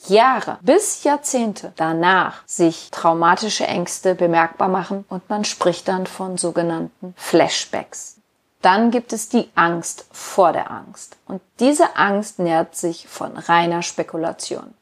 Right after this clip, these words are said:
Sie kann vorkommen, wenn jemand darüber nachdenkt, ob bald wieder eine Panikattacke zum Beispiel auftritt oder das Gespräch mit Person X Y wieder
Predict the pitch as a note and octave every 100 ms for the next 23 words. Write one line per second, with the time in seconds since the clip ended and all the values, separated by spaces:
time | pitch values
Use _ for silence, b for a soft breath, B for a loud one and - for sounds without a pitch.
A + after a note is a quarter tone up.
0 | _ G3 - G3+ G3 A#3 A3+ - A#3 A3
1 | G3 F#3+ G3 F#3+ F#3+ F#3 F3+ F#3 F3 E3+
2 | E3 F3 E3+ G3 E3+ - G3 F#3+ - E3
3 | D#3+ E3 D#3+ D3 - G#2 B2+ - E3+ F3
4 | G#3+ A#3 A#3+ - B3 - A3 - - C4+
5 | B3+ - - - B3 - - A3 - G#3
6 | G3+ F#3 - F#3+ - G3 F#3 F3+ - F3
7 | - G3 F3+ F#3+ F#3 F#3 G3 G3 - -
8 | A#3 - G#3 F#3+ F#3 - F3+ - G#3+ A#3
9 | B3+ C4